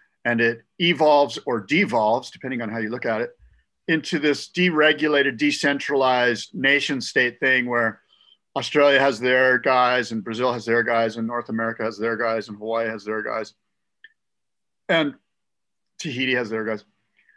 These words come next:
Um, and what, so, and then they all decide to get together. They all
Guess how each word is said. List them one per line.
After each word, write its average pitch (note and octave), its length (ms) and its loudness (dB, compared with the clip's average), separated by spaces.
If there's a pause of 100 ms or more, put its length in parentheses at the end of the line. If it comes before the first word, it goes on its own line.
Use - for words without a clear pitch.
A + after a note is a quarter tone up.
(400)
Um, C3+ 400 -2 (400)
and D#3 160 -2
what, G3+ 200 2
so, F3 320 -2 (260)
and E3 120 0
then F3+ 140 2
they G3 120 6
all F3+ 300 6
decide F3+ 300 0
to - 60 -4
get D#3+ 200 2
together. D3+ 380 2
They D3+ 140 4
all F3 280 2